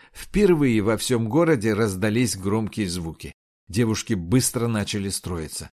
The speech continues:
Сбоку послышались ещё крики. Ирия огляделась и увидела, что боковые улочки совсем узкие, с обеих сторон тоже забиты воинами с выставленными вперёд копьями.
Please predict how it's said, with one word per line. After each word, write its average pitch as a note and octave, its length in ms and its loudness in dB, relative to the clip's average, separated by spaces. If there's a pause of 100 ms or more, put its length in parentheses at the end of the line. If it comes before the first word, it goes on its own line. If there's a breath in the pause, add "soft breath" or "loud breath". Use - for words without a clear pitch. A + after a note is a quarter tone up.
(300)
Сбоку G#2+ 540 2
послышались C3+ 800 0
ещё C3+ 420 -2
крики. E2+ 500 -10 (280)
Ирия F3 360 4
огляделась D#3 840 2 (260 loud breath)
и E3+ 120 0
увидела, D#3+ 580 4
что C#3+ 220 0
боковые D#3 540 2
улочки F3+ 640 0 (120 loud breath)
совсем F#3 540 0
узкие, E3 540 -2 (240 loud breath)
с - 120 -2
обеих D#3+ 380 4
сторон E3 420 2
тоже F#3 360 2
забиты D3 520 0
воинами D3+ 580 -2
с - 140 -4
выставленными D#3 840 0
вперёд C3+ 480 0
копьями. G2 640 -6